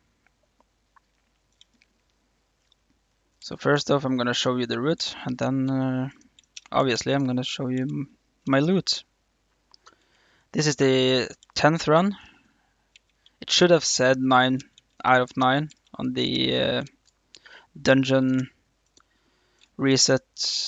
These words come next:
button, but first, uh, I, I got a phone call that lasted for, like, an hour and a half, so I got logged out.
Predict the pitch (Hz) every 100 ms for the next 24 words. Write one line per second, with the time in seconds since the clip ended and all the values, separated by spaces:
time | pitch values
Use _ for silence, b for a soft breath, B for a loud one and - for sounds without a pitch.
0 | - - - - 135 - 156 165 _ _
1 | - 131 127 - 131 127 - 139 135 131
2 | 127 123 135 139 139 127 - 135 143 -
3 | 156 156 160 160 - 135 - 127 127 -
4 | - - 139 123 117 - _ - - -
5 | - 110 123 139 139 135 147 147 - 127
6 | 120 120 - 120 120 135 -